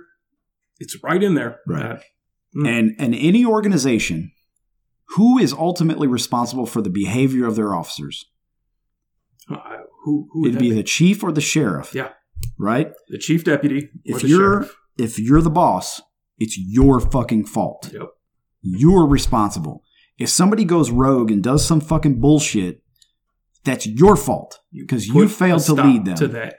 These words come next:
Speaker 1: shit.
Speaker 2: If you hire somebody knowing that they have a reputation of being violent and using excessive force, and you hire them anyway, then you give them the Deputy of the Year award last year, then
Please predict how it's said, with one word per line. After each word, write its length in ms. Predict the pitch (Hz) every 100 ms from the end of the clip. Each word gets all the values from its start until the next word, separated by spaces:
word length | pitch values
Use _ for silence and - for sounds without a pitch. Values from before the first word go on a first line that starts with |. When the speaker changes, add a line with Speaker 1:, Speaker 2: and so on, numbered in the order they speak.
| -
Speaker 1:
shit. 380 | - 220 - - _ _ _ _ _ -
Speaker 2:
If 160 | -
you 120 | 175
hire 480 | - - 208 254 220
somebody 760 | - 165 151 117 110 107 120 - _ _ -
knowing 600 | 95 113 156 254 247 196
that 140 | 180
they 120 | 180
have 180 | 175 165
a 40 | 143
reputation 680 | 147 156 151 160 147 147
of 100 | 117
being 260 | 131 151 113
violent 500 | 92 127 131 104 107
and 160 | 110
using 340 | 113 156 160 127
excessive 520 | 107 - 123 - -
force, 540 | - 127 87 85 - - - - _ - -
and 140 | 113 110
you 120 | 185
hire 440 | - 226 254 214
them 220 | 175 185
anyway, 640 | 226 240 139 101 85 95 110 _ _ _ _ _ -
then 340 | 110 214 247
you 120 | 220
give 240 | 156 190 180
them 160 | 190
the 100 | 151
Deputy 500 | 113 98 156 208 180
of 60 | 175
the 80 | 160
Year 200 | 196 214
award 360 | 135 113 110
last 380 | 107 110 101 -
year, 380 | 104 95 117 - _ _ -
then 540 | - 87 233 214 104